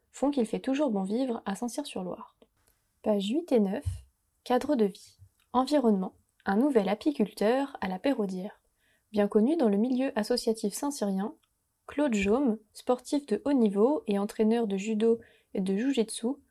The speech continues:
va prendre soin des ruches de la Peraudière. Entretien. Claude Jaume a été formé et accompagné dans sa passion par Ghislain Rodrigue, ancien agent municipal et apiculteur chevronné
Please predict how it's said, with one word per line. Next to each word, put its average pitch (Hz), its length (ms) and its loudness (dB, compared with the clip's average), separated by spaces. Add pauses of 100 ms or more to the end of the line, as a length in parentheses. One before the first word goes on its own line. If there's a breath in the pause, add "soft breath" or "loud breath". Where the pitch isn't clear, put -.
(320 soft breath)
va 196 120 2
prendre 262 380 2
soin 277 200 -2
des 208 160 4
ruches 262 340 0
de 196 80 0
la 190 120 -4
Peraudière. 196 720 -4 (240)
Entretien. 240 460 -6 (420)
Claude 277 240 0
Jaume 269 420 2
a 220 100 6
été 233 200 6
formé 262 440 0
et 208 100 4
accompagné 226 580 0
dans 208 120 -2
sa 180 160 -12
passion 254 580 -4 (120)
par 185 160 -2
Ghislain 262 420 -2
Rodrigue, 208 540 -4 (400 soft breath)
ancien 240 320 2
agent 220 240 2
municipal 254 760 -2
et 196 140 -4
apiculteur 220 560 -4
chevronné 220 580 -2